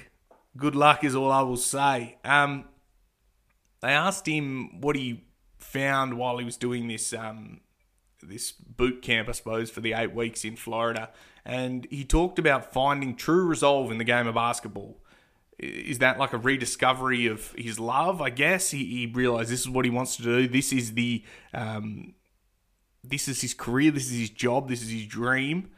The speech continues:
And he's being able to provide for his family, all that sort of stuff. And, and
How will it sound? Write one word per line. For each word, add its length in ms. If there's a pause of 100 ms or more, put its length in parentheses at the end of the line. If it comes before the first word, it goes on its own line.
(280)
And 80
he's 100
being 200
able 180
to 60
provide 420
for 60
his 120
family, 380
all 160
that 160
sort 180
of 80
stuff. 540
And, 260
and 380